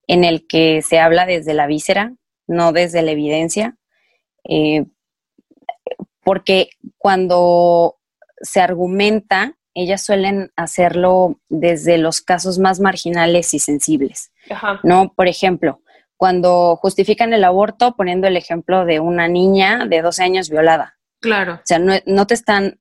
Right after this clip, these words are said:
Speaker 1: dando una <laughs> foto realista de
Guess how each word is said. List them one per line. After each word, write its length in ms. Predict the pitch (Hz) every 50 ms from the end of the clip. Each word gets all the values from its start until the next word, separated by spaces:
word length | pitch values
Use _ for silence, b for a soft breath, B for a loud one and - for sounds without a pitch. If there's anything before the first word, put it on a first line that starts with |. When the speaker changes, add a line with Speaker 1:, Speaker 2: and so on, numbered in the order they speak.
| _ _ _ _ -
Speaker 1:
dando 540 | 175 185 180 185 190 190 196 196 196 185 -
una 560 | 190 190 185 196 196 202 233 233 226 196 -
<laughs> 60 | -
foto 520 | - - 190 190 - _ - 196 190 196 196
realista 760 | 190 170 160 165 180 185 196 - - - 196 196 208 214
de 440 | 196 175 165 160 175 190 - - -